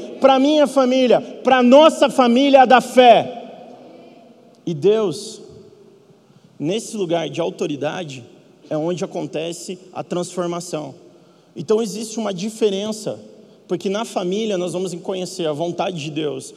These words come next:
nós vamos reconhecer a nossa identidade. No reconhecimento da nossa identidade, nós vamos ter uma fé verdadeira que vai produzir uma autoridade,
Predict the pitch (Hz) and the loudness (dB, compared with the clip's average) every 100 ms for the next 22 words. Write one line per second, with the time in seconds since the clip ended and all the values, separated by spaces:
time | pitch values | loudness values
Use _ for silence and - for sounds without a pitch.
0 | - 147 143 175 175 175 180 180 170 180 | -14 -10 -8 -8 -8 -6 -4 -4 -4 -6
1 | 180 180 180 202 202 202 - 170 151 135 | -4 -6 -6 -4 -4 -4 -4 -2 -2 -4
2 | - - - - 160 165 202 220 208 202 | -8 -18 -20 -12 -2 0 0 0 -4 -4
3 | 185 180 190 196 196 190 190 180 170 170 | -4 -4 -4 -6 -6 -4 -6 -4 -4 -4
4 | 135 - - - 156 165 190 - 196 190 | -6 -12 -18 -10 -6 -4 -6 -4 -2 -2
5 | 190 - - - 175 185 - 196 202 208 | -2 -10 -18 -8 -4 -4 0 2 2 2
6 | 196 185 170 180 170 135 156 165 170 160 | 2 2 2 2 0 -2 -4 -4 -6 -8
7 | 151 190 175 190 208 208 196 160 165 135 | -6 -4 -2 -2 -2 -4 -2 0 0 0
8 | 127 | -6